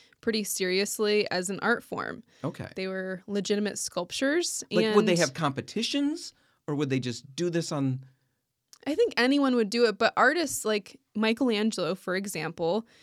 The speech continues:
Speaker 1: was known to practice in snow because, again, it was a free material. Here's something that he can make some carvings out of.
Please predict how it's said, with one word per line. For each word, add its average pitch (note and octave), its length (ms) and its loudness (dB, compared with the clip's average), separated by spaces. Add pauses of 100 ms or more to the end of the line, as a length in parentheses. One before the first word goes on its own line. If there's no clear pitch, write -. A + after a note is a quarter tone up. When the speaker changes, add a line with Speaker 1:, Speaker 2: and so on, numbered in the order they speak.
(200)
Speaker 1:
was G3+ 200 0
known F#3 280 -4
to G#3 100 -6
practice G3 840 0 (320)
in A3 160 2
snow A#3+ 540 0 (260)
because, F#3+ 380 -4 (220)
again, G#3+ 280 -4
it G3 60 -8
was F3+ 120 -10
a E3+ 60 -8
free F#3+ 200 -6
material. G#3+ 640 -2 (400)
Here's G3+ 260 -4
something A3 360 -4
that G#3+ 80 -4
he G3+ 180 -4
can F#3 500 -4 (400)
make F#3+ 280 -2
some A#3 260 -2
carvings G3 640 0
out E3+ 220 0
of. B3+ 360 0